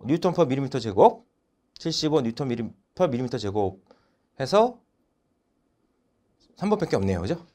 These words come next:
요런 경우는 타우 N을 굳이 구할 필요 없죠. 시그마 N만 구하고, 시그마 N만 구하고 답 선택하고 넘어갑니다. 굳이 타우 N까지 구해서, 구해서 답을 선택할 필요는 없죠. 어차피 객관식입니다.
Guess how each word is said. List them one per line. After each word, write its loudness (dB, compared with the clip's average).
요런 10
경우는 4
타우 4
N을 6
굳이 2
구할 6
필요 2
없죠. -4
시그마 4
N만 2
구하고, 4
시그마 2
N만 0
구하고 2
답 0
선택하고 0
넘어갑니다. 2
굳이 0
타우 6
N까지 6
구해서, 2
구해서 0
답을 2
선택할 0
필요는 0
없죠. 0
어차피 2
객관식입니다. 0